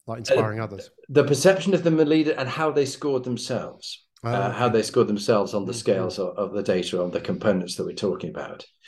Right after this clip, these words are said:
Speaker 2: But there was quite a difference between average and inspiring. There was a noticeable difference between those that people rated as sort of, "Yeah, they're, they're, they're okay," um, but the ones that really inspiring do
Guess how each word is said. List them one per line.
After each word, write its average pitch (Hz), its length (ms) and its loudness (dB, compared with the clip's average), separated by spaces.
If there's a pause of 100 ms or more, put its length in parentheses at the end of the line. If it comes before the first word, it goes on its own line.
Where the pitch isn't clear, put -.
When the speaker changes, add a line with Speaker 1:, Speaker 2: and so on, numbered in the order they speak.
(280)
Speaker 2:
But 127 120 8
there 131 80 10
was 170 280 8
quite 175 360 6
a 185 40 6
difference 131 280 2
between 110 380 2
average 110 480 0
and 95 100 -4
inspiring. 98 640 -2
There 107 60 -8
was 104 140 -2
a 113 40 4
noticeable 117 560 4
difference 95 400 -2
between 98 540 0 (260)
those 117 260 8
that - 220 2
people 104 260 4
rated 101 380 2
as 95 160 -2
sort 92 160 0
of, 92 160 -6 (420)
"Yeah, - 140 0
they're, - 260 4
they're, 254 240 2
they're 147 240 6
okay," 107 440 0 (420)
um, 127 540 4
but 123 240 6
the 151 80 8
ones 139 240 4
that 139 140 0
really 120 180 4
inspiring 113 540 0
do 131 440 0